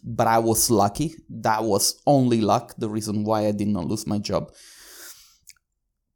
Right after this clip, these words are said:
But this crisis was a little bit of a different crisis. And so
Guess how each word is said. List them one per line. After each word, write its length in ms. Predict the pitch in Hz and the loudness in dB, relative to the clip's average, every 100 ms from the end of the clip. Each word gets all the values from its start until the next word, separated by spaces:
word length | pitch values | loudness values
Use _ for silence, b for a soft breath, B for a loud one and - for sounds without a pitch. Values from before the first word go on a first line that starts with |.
| _ 139 | _ 2
But 400 | 165 160 - - | 4 4 0 -6
this 300 | 156 202 - | 0 0 2
crisis 640 | - 165 147 - - - | 2 2 4 0 -2 -4
was 680 | 135 131 131 123 120 - - - | -4 2 4 4 2 -2 -6 -4
a 60 | 135 | 0
little 280 | 131 156 | 2 2
bit 220 | 139 - 123 | 0 -2 0
of 100 | 120 | 0
a 160 | 117 | 0
different 400 | 131 - 127 110 | -2 -2 -2 -2
crisis. 560 | - - - - - - | -2 -4 -4 -4 -6 -4
And 200 | 123 123 | -4 -4
so 720 | 120 - 120 117 117 120 117 | -2 0 4 4 4 0 -2